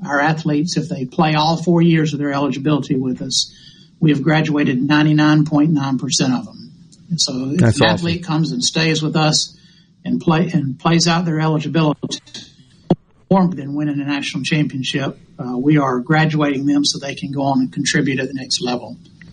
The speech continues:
Speaker 2: And it's difficult enough, uh, to just buckle down and produce in the classroom when you're not playing sports.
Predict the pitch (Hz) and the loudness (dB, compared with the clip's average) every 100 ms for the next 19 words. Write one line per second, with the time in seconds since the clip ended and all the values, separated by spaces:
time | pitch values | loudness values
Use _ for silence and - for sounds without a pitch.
0 | - - - 143 147 135 196 254 247 240 | -20 -4 2 4 2 0 -2 -2 -4 0
1 | 233 175 143 156 175 143 135 - - - | 0 2 2 4 2 0 -2 -8 -14 0
2 | 123 127 120 131 123 135 143 127 - - | 2 2 2 0 2 2 2 -4 -14 -20
3 | - - - 98 143 151 131 120 135 139 | -20 -20 -2 2 2 0 0 2 2 4
4 | 139 139 120 127 117 139 143 123 127 117 | 4 4 2 2 2 2 2 0 0 0
5 | - 123 135 135 - 135 135 131 131 127 | 2 2 2 0 2 4 4 4 4 4
6 | 127 120 123 151 - - _ 117 117 107 | 4 4 4 2 -2 -6 _ 2 4 2
7 | 95 - - 107 101 - | -2 -2 0 0 0 -6